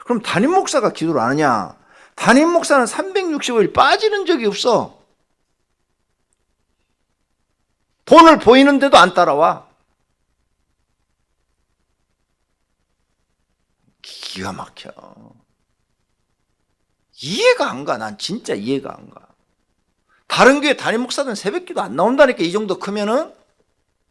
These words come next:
정말 이해가 안 가요. 다른 교회는 권사들이 막 나와서 교회를 위해서 기도하고,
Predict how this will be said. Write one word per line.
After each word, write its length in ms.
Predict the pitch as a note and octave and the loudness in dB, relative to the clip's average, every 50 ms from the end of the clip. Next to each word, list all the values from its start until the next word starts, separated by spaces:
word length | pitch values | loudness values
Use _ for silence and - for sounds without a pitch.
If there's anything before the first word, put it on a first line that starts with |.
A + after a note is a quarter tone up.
| _ _ _ _ _ _ _ _ _ _ _ _ _ _ _ _ _ _ _ _ _ _ _ _ _ _ _ _ _ _ _ _ _ _ _ _ _ _ _ _ _ _ _ _ _ _ _ _ _ _ _ _ _ _ _ _ _ _ _ _ _ _ _ _ _ _ _ _ _ _ _ _ _ _ _ _ _ _ _ _ | _ _ _ _ _ _ _ _ _ _ _ _ _ _ _ _ _ _ _ _ _ _ _ _ _ _ _ _ _ _ _ _ _ _ _ _ _ _ _ _ _ _ _ _ _ _ _ _ _ _ _ _ _ _ _ _ _ _ _ _ _ _ _ _ _ _ _ _ _ _ _ _ _ _ _ _ _ _ _ _
정말 520 | - - - G2+ A2+ B2+ D#3 - - C3+ | -20 -18 -14 -14 -12 -12 -12 -12 -12 -14
이해가 180 | - - - - | -16 -20 -20 -20
안 60 | - | -20
가요. 100 | - _ _ _ _ _ _ _ _ _ _ _ _ _ _ _ _ _ _ _ _ _ _ _ _ _ _ - | -20 _ _ _ _ _ _ _ _ _ _ _ _ _ _ _ _ _ _ _ _ _ _ _ _ _ _ -14
다른 260 | - C3 C#3+ E3 E3+ | -10 -8 -8 -6 -6
교회는 260 | D#3+ E3 D#3+ E3 D3 - | -6 -6 -6 -8 -10 -10
권사들이 560 | - B2 B2+ C#3 D3 C#3+ C3 A#2+ B2 C3 B2+ | -8 -8 -6 -6 -6 -6 -6 -8 -10 -12 -16
막 100 | B2 - - - - - - - - - - - - - - - - - - | -18 -18 -18 -16 -14 -12 -12 -12 -12 -12 -16 -16 -18 -20 -20 -20 -20 -20 -20
나와서 400 | - - - - C3+ B2+ C3 C3 | -16 -12 -10 -10 -10 -10 -12 -14
교회를 360 | - - C3 C#3 C#3 C3+ C3+ B2 | -12 -10 -10 -8 -6 -6 -6 -6
위해서 260 | A#2 A#2 A#2 - A#2+ | -8 -10 -12 -12 -14
기도하고, 840 | - - - - - C3 B2 B2 B2 - - - - - - - | -16 -16 -14 -10 -8 -8 -6 -8 -8 -10 -10 -12 -12 -12 -14 -20